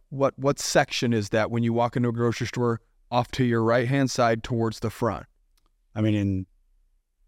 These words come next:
Speaker 2: so in my grocery store, which is, well, I'm not talking about the one in Tropic 'cause that one's small.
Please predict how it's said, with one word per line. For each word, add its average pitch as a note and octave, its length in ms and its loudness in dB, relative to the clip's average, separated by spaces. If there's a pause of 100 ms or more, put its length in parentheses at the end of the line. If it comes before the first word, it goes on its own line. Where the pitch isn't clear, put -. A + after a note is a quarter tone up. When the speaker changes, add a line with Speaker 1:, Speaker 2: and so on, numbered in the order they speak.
(100)
Speaker 2:
so A#2 220 -2
in A#2 80 2
my C#3 180 2
grocery C3 300 0
store, G#2 640 -2 (580)
which - 120 -18
is, F#2 240 -6 (400)
well, F#2+ 360 -4
I'm A#2+ 120 4
not A#2+ 160 2
talking A2+ 180 -2
about G#2+ 160 -2
the G#2+ 80 -6
one G#2 120 2
in G2 80 2
Tropic G#2 440 -2
'cause G2 120 -4
that A2 120 0
one's F#2+ 180 -6
small. F#2 580 -4